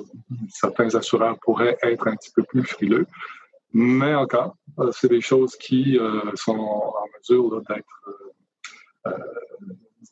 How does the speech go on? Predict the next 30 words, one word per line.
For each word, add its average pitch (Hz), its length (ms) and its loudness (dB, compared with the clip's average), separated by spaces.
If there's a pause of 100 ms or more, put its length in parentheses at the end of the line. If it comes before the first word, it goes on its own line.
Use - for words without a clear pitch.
(140)
gérées. 127 380 2 (500)
Ok ? - 160 -20
Euh, - 380 -8 (500)
malgré 123 380 2
le 131 160 0
passé 113 380 -2
criminel 117 680 -4
de 117 300 -10
cette - 280 -16
personne, 143 600 -2 (320)
l'assureur 120 720 2
qui - 100 -8
est - 140 -2
au 143 60 4
courant, 110 380 2 (440)
l'assureur, 120 400 -2
son 127 200 2
assureur 123 380 2
actuel - 460 0
qui - 100 0
est - 140 2
au 117 60 4
courant 123 380 2
de - 120 0
ce - 120 2
passé-là, 110 560 -2 (440)
n'a 110 180 0
rien 117 240 0
changé, 113 600 -2
rien, 113 160 -6